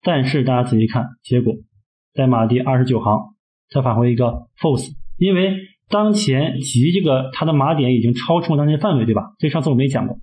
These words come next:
那怎么办？是不是也应该加一个 U？这时候我们再看结果哦，代码第三十行，你就会发现它返回的是一个 true，这个才是正确的嘛，对吧？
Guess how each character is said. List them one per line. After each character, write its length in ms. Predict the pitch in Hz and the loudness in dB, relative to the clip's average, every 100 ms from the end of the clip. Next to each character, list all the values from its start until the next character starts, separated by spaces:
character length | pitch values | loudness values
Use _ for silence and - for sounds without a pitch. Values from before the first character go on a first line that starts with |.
| - | -2
那 80 | 156 | 2
怎 80 | 120 | 2
么 60 | |
办？ 160 | 135 135 135 - _ - | 2 0 -6 -14 _ -8
是 140 | - | -2
不 60 | 160 | 2
是 60 | |
也 60 | 117 | 2
应 80 | 127 | 2
该 80 | 123 | 2
加 160 | 131 | 2
一 80 | 123 | 2
个 320 | 120 120 120 _ _ - | 0 -2 -4 _ _ -4
U？ 300 | 151 139 131 135 - _ _ _ - | 2 2 0 -4 -16 _ _ _ -2
这 140 | 208 | -2
时 120 | 127 | 0
候 120 | 113 117 | 0 2
我 40 | |
们 160 | 107 104 | 4 2
再 120 | 131 | 0
看 180 | 123 107 | 0 2
结 140 | 107 | 2
果 120 | 107 | 2
哦， 320 | 117 131 131 - - - - - _ - | 2 0 0 -4 -4 -4 -8 -14 _ -2
代 120 | 151 | 0
码 120 | 127 | 2
第 80 | 123 | 0
三 180 | 139 135 | 0 2
十 60 | |
行， 180 | 123 104 - _ | 2 0 -4 _
你 100 | - | 0
就 60 | 123 | 2
会 60 | 131 | 2
发 140 | 131 | 2
现 220 | 131 127 - - _ | 0 -2 -4 -16 _
它 200 | - 143 | -6 -2
返 180 | 135 117 | 0 0
回 100 | 110 | 2
的 100 | 110 | 2
是 120 | 131 | 2
一 120 | 113 | 0
个 240 | 110 107 - - | 0 -4 -8 -16
true， 320 | - 147 131 - _ _ | -4 -2 -4 -8 _ _
这 120 | 269 | 0
个 80 | 208 | 2
才 120 | 117 | 2
是 60 | 113 | 2
正 140 | 170 | 2
确 140 | 135 107 | 2 2
的 60 | |
嘛， 80 | 104 - _ | 0 -4 _
对 80 | 135 | -2
吧？ 240 | 117 - | -2 -8